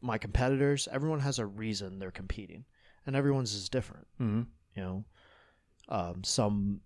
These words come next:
Speaker 1: it's driving them, some it's an outlet, some it's, you know,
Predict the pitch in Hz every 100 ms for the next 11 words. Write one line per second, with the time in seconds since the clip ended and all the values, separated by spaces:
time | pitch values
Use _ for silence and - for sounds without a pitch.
0 | _ _ - 104 - - - _ _ _
1 | - 110 110 123 139 139 - 104 101 -
2 | - 104 101 113 131 135 - - 104 101
3 | 104 107 101 - - - - - _ _
4 | - 117 92 85